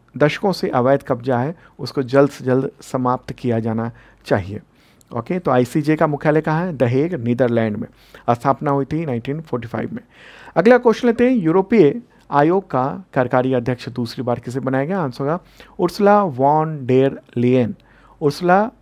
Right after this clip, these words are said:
वॉन डेर लेयन, ठीक है, तो उनको बनाया गया दूसरी बार। अब विदेश से रिलेटेड महत्वपूर्ण क्वेश्चंस ले लेते हैं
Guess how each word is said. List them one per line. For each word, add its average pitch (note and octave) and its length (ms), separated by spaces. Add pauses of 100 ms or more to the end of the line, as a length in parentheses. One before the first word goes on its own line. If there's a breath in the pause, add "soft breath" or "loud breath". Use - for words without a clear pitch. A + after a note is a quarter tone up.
(380)
वॉन C#3 380
डेर C3+ 300 (220)
लेयन, A#2 280 (340)
ठीक B2 140
है, F3+ 60
तो E3 120
उनको A#2 240
बनाया A#2 280
गया C3+ 120
दूसरी A#2 320
बार। A2 220 (520 loud breath)
अब G3 200
विदेश A3+ 380
से - 140
रिलेटेड E3+ 300
महत्वपूर्ण D3 420
क्वेश्चंस C3+ 520
ले C3+ 120
लेते C#3+ 220
हैं G#3+ 260